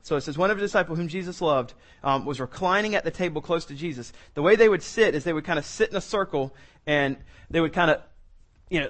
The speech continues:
lean in towards this and put their feet behind them, and they would eat, you know, like this or whatever. Um, and so it says that basically John was here, and that, that John was so close that at one point in the, in the gospel it says that his head was almost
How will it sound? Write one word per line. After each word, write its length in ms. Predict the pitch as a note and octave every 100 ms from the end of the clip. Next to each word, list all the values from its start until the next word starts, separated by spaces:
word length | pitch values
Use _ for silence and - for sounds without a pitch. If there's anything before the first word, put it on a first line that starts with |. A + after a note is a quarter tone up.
| -
lean 300 | - E3 G#3+
in 140 | G#3 G#3
towards 260 | G3+ F3+
this 200 | F#3 F#3
and 100 | C#3
put 100 | -
their 80 | E3
feet 200 | - F3
behind 320 | D3+ F3 E3
them, 180 | C#3 C3 - - -
and 100 | D3
they 60 |
would 140 | D3 D3+
eat, 340 | G#3+ G3+ - -
you 100 | D3
know, 100 | C#3
like 200 | C3 C3
this 240 | A#2 A#2+
or 60 | C3+
whatever. 360 | B2+ A#2+ A2 G#2+
Um, 240 | - C3+ C3 - -
and 100 | D3
so 120 | E3+
it 80 | -
says 200 | G3 E3
that 140 | C#3+
basically 540 | D#3+ G#3 G3 E3+ D3+ - - C3
John 360 | E3 F#3+ A#3+
was 160 | G3+ -
here, 500 | - A3+ F3+ A#2 - - _ _ _ -
and 200 | D3+ D3 - -
that, 280 | D#3 - - _ _ _ -
that 160 | D#3 D3+
John 220 | F#3 G3+
was 100 | F#3+
so 140 | G#3+
close 260 | G3 G#3+ F#3
that 180 | D#3 -
at 160 | E3+
one 220 | D#3 G#3+ A#3
point 280 | A3 F3+
in 80 | D3
the, 80 | C#3+ C3
in 80 | C#3+
the 80 | C#3+
gospel 320 | D3 C#3+ D3+
it 40 |
says 160 | D3 D3+
that 220 | C#3+ - - -
his 160 | - -
head 300 | A3+ A3 E3
was 140 | D#3
almost 440 | F3 F#3 E3+ -